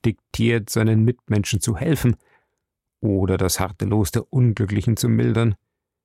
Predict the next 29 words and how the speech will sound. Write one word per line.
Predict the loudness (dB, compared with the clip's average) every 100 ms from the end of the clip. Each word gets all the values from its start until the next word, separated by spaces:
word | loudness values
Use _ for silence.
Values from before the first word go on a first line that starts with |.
| _ _ _ _ _ _ _
Savini | -2 0 4 4 4
machte | 4 2 -2 -2
einmal | 0 4 4 4 2
eine | 0 2
Bemerkung | 2 2 0 0 2
dieser | 2 2 0
Art, | 0 -2 -6 _ _ _ _ 0
als | 2 2 -2
Bellamy | 0 2 4 2 2
einen | 0 2 2
hohen | 0 2 2
Scheck | 0 -4 -4
an | -4 -2
ein | 0 0 2
Wohltätigkeitskomitee | 2 0 0 -2 -2 -4 -2 -2 -2 -2 -2 -2 -2 0
sandte. | 0 0 -2 -4 _ _ _ _ _ _ _ _ _
Der | 0 0
Alte | 2 2 2 0
brummte | 2 0 2 2 2
darauf | 0 0 -2 -4
etwas, | -6 -2 -2 -2 -4
was | -4 -2
als | -2 -4
Erklärung | -2 -6 -2 0 0 0 0
für | 0
seine | 0 0 0
Großzügigkeit | -2 -2 -4 -4 -4 -4 -4 -6 -4
gelten | -4 -4 -4
konnte. | -2 -2 -2